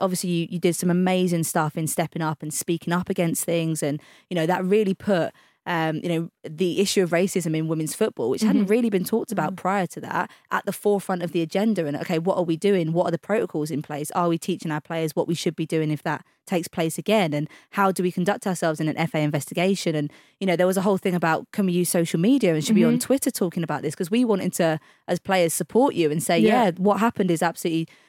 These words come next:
Speaker 1: disgusting." And we want
Speaker 2: Mm-hmm.
Speaker 1: to, you know, vocally stand up for you. But there was all these kind of background things that were in place to kind of say, "Okay, we'll just let the F A do their job." And, um,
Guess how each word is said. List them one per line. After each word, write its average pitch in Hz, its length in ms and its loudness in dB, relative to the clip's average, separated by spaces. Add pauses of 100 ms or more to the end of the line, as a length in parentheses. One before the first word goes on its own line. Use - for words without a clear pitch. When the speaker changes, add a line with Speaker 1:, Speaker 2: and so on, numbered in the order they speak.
Speaker 1:
disgusting." 180 640 0
And 160 80 2
we 180 80 6
want 220 220 4
Speaker 2:
Mm-hmm. 202 100 4
Speaker 1:
to, 170 120 4
you 185 60 0
know, 165 120 2
vocally 175 580 2 (280)
stand 185 320 2
up 254 160 2
for - 120 -2
you. 165 180 2
But 165 320 0
there 190 160 4
was 190 100 2
all 202 120 2
these 190 160 0
kind 190 160 2
of 175 100 0 (180)
background 185 500 -2
things 185 340 0
that 185 100 0
were 180 80 2
in 170 100 0
place 170 280 -2
to - 80 -8
kind 170 160 -4
of 160 60 -4
say, 165 180 0
"Okay, 160 200 -4
we'll 165 160 -2
just 160 200 -6
let 170 200 0
the 170 80 -4
F 160 160 -4
A 165 120 -4
do 160 100 -8
their 156 160 -4
job." 160 380 -2
And, 160 180 -4 (420)
um, 160 520 2